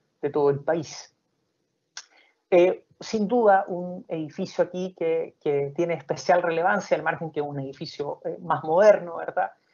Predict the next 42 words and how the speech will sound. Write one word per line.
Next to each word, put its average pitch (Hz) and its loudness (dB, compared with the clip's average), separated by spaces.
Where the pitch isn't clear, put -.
Es 165 2
el 175 0
cuartel 165 0
general 160 -4
de 160 -2
bomberos, 143 -2
¿verdad? 160 -4
La, 151 -8
la 151 -6
primera 156 0
y - 2
la 156 -4
segunda 151 -6
compañía 160 -4
que - -18
están 156 -4
a 175 -2
los 143 -8
costados 160 0
del 156 -4
edificio. 147 -8
Eh, 165 2
la 170 2
importancia 185 0
que 175 -2
tienen 196 -2
los 185 0
bomberos 165 0
en 196 -4
Valparaíso 185 0
es 165 -2
innegable. 165 2
Eh, 175 4
nos 175 2
habla 190 6
también 185 -4
mucho 185 -4
del, 165 -2
del 151 -4
dramatismo 156 -2
que 165 -4
tienen, 160 -8